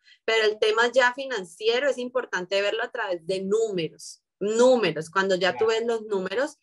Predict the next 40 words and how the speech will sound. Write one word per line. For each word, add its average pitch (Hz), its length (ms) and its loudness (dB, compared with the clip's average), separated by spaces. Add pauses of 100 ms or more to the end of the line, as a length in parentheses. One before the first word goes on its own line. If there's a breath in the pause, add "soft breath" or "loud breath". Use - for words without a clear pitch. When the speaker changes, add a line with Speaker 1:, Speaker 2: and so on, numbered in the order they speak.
(200 soft breath)
Speaker 1:
tú 185 120 -2
ya 190 160 0
ves 202 140 -2
el 220 80 -2
retorno, 240 680 0 (160)
y 220 120 0
ahí 214 180 2
nadie 240 340 2
tiene 240 280 -4
que 240 80 -6
entrar 220 260 -2
a 214 80 -4
convencerte 185 680 -4
de 208 140 0
nada, 202 300 -2
sino 185 420 -6
ir 254 220 -4
con 269 120 2
la 269 140 0
convicción, 226 560 -4 (260)
voy 202 140 -2
a 202 60 0
entrar 208 280 2
en 196 140 0
este 202 260 -6
mercado, 240 600 2 (140)
con 196 180 -6
esta 190 240 -4
representación, 226 880 -2 (300)
y 220 240 -10
yo 208 260 4
te 214 140 2
aseguro 240 880 0 (400)
que 226 180 -2
de 202 200 0
ahí 226 340 -2
no 254 100 -2
hay 202 100 0
vuelta 190 300 -2
atrás. - 400 -12